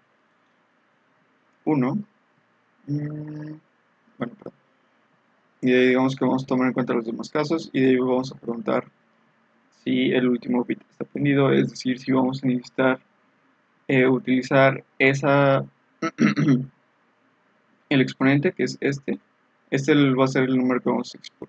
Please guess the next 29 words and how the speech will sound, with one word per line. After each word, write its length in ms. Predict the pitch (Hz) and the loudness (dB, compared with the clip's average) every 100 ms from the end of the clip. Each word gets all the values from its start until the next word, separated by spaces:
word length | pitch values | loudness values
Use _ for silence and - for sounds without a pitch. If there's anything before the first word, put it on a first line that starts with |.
| _ | _
ir, 220 | 131 131 | 4 4
este, 440 | 131 127 - 127 | 4 0 -6 -2
elevando 360 | 123 123 123 123 | 0 2 2 0
al 100 | 123 | -2
cuadrado 520 | - 123 - 151 202 - _ _ _ _ _ _ _ | -2 -2 0 0 0 -6 _ _ _ _ _ _ _
conforme 400 | 120 131 123 123 | -6 -4 -2 -4
pase 320 | - 120 - | -2 -4 -2
el 140 | 139 | -6
tiempo. 380 | 139 139 139 - - _ _ _ _ _ _ _ _ | -4 -2 -2 -4 -8 _ _ _ _ _ _ _ _
Es 100 | 139 | -2
decir, 260 | 139 151 143 | 2 0 2
como 240 | 156 143 | 2 2
que 100 | 131 | 4
van 220 | 139 156 | 6 6
desfasados, 640 | 165 170 135 135 147 131 113 | 4 2 -2 0 2 2 2
¿no? 140 | 127 | -2
O 20 | 131 | 0
sea, 180 | 131 | 0
este 300 | 123 - 139 | -2 -2 -2
iría, 400 | 135 127 127 123 139 _ _ _ _ _ _ | 0 0 0 0 -4 _ _ _ _ _ _
eh, 640 | 131 127 123 123 120 120 117 | -2 2 4 4 2 0 -2
igual 360 | 127 123 123 117 | -2 -2 0 -4
a 40 | - | -2
cero, 520 | - 170 160 151 147 | 2 4 4 2 -2
pero 140 | - 123 | -4 -4
este 220 | 104 123 | -6 -4
ya 140 | 120 | 0
va, 360 | 120 120 120 - - | 2 2 2 -2 -6
eh, 320 | 117 117 - | -10 -6 -6